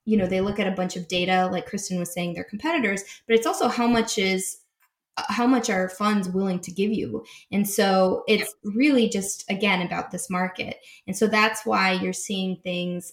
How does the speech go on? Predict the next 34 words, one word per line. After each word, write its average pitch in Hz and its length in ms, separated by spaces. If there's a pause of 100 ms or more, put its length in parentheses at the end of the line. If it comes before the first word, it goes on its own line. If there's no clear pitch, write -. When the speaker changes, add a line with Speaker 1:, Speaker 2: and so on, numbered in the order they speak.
Speaker 1:
slow 196 340
down, 202 480
because 190 260
nobody 202 360
really 190 280
knows 175 480
what 180 420
these 180 180
companies 185 460
are 190 120
worth. 196 320 (380)
And 220 100
then 220 300
the 226 100
second 269 380
thing, 202 220
and 185 100
I 196 60
don't 202 100
know 202 60
how 196 240
macro 190 460
we 185 120
wanna 175 240
get - 180
with 220 140
this, 180 260 (340)
but 202 180
a, - 200
a 208 40
lot 247 220
of 226 100
the 202 60
growth, 196 640